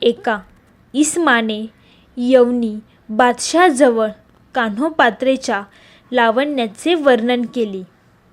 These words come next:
बादशाने दूत पाठवून तिला घेऊन यायला सांगितले.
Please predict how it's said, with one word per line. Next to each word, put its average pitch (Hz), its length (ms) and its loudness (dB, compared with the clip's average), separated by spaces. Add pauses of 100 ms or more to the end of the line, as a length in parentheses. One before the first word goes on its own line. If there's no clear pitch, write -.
(400)
बादशाने 220 840 -2 (500)
दूत 233 320 0 (180)
पाठवून 208 500 -4 (560)
तिला 254 320 2
घेऊन 254 380 0
यायला 262 400 2
सांगितले. - 640 -6